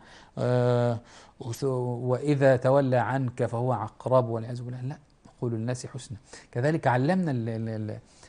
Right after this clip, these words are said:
ال-، القرآن الكريم إن احنا نحافظ على أسرار الناس،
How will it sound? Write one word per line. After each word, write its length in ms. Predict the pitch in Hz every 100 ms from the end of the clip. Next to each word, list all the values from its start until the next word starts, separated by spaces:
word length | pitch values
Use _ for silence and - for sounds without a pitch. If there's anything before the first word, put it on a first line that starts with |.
| _ 131
ال-، 680 | 113 110 107 107 113 107 120 - _ _ _
القرآن 480 | 127 - 127 147 175
الكريم 560 | 156 - 131 151 160 139 - _ _ _ _ _ _ _ _ _ _ _ _ _
إن 60 | -
احنا 100 | 139
نحافظ 800 | 127 - - 190 185 156 160 127 - - _ _ _ _ -
على 340 | 131 139 135
أسرار 340 | 127 - 156 170
الناس، 760 | 143 151 160 - - - -